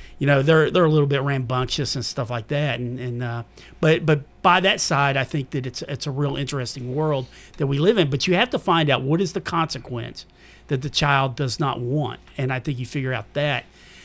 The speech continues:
Uh, but it goes back to the behavior. You know, you, we, we need to focus sometimes, I think, on good behaviors and, and do, do some reward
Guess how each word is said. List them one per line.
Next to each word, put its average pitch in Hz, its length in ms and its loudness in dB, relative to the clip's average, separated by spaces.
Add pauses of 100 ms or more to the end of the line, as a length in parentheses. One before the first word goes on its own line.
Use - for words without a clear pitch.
(180)
Uh, 135 180 6
but 135 300 -2
it - 120 -14
goes 147 180 4
back 147 200 2
to - 80 -4
the 135 60 -2
behavior. 131 420 0
You 117 120 -4
know, 123 40 -2
you, 139 300 -2
we, 208 240 2
we 226 140 2
need 214 160 4
to 139 60 2
focus 160 360 0
sometimes, 151 460 -2
I 123 40 -6
think, 131 200 -6
on 120 200 -6 (380)
good 156 180 2
behaviors 135 640 -4 (400)
and, 131 240 0
and 127 240 -2
do, 160 160 4
do 139 220 -4
some 127 180 -6
reward 123 420 -6